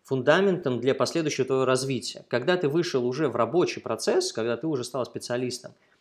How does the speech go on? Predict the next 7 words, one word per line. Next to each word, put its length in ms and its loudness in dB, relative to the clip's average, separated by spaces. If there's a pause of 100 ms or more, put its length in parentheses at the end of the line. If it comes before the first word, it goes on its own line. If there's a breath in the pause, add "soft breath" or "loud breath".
(180 soft breath)
у 60 -6
тебя 240 2
нет 160 6
школы, 500 2 (220)
у 80 -6
тебя 260 0
нету, 500 0